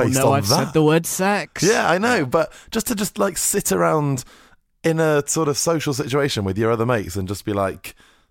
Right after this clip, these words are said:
Speaker 1: talk about the strangest places you had sex. I just, I find that astonishing.
Speaker 2: They are quite,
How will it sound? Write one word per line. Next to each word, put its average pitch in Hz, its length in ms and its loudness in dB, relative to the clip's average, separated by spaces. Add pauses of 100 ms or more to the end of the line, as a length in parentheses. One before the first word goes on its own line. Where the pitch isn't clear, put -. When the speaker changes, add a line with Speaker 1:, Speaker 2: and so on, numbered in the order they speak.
(140)
Speaker 1:
talk - 240 -4
about 120 200 -2
the 110 40 -10
strangest 113 500 -2
places 104 360 -2
you 104 60 0
had 104 140 -2
sex. - 540 -6 (440)
I 151 60 -6
just, - 240 -8 (200)
I - 80 -6
find 196 340 -4
that 127 180 -2 (400)
astonishing. - 840 -6 (220)
Speaker 2:
They 262 140 6
are 339 220 4
quite, 254 560 0